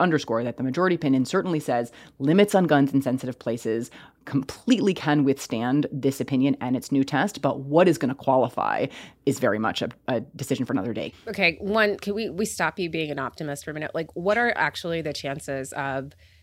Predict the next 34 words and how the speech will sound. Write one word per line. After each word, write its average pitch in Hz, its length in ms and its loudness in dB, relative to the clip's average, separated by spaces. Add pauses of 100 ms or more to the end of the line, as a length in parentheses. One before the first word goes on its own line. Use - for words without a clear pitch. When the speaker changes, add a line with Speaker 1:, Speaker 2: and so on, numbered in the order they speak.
(480)
Speaker 2:
one, 233 380 6
this 214 160 4
litigation 190 400 0
is 160 80 -8
going 156 160 -2
to 139 40 -6
happen. 131 280 -6
There's 143 180 -4
going 160 160 -2
to 156 60 -6
be 147 100 -6
challenges 151 540 -6
over 143 180 -4
what 143 140 -4
counts 135 280 -8
as 147 120 -14
a 139 40 -12
sensitive 131 420 -10
place. 123 280 -6
Like, 143 140 -6 (400)
what 180 380 2
are 160 240 2
the 147 100 -6
chances 160 640 -6
that 139 420 -4
this 175 340 -2 (100)
maximalist 147 920 -4
court 143 520 -4 (340)
is 175 120 -8
going 165 140 -2
to 160 60 -4
be 170 100 -4
like, 202 160 -8 (100)
"Yes, - 580 -2